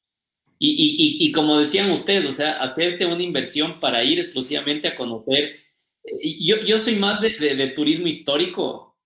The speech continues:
o sea, y, y, y más bien en cuanto a parques, soy súper old school, o sea, y a mí me llevas fácilmente a Orlando, a California, o sea, como que los más famosos. Irme, por ejemplo, al de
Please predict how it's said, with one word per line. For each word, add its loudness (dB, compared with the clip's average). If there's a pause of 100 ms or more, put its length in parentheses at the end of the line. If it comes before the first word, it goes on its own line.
(140)
o -6
sea, 2 (540)
y, 0
y, 2
y -14
más 2
bien 2
en -2
cuanto 0
a -4
parques, 0
soy 0
súper 0
old 2
school, 0
o 2
sea, 0 (480)
y 0
a 4
mí 2
me 0
llevas 4
fácilmente -2
a 0
Orlando, 0
a -2
California, -2
o -2
sea, -2
como -4
que -6
los -2
más 0
famosos. -4 (1120)
Irme, 6
por 2
ejemplo, 0
al 2
de 4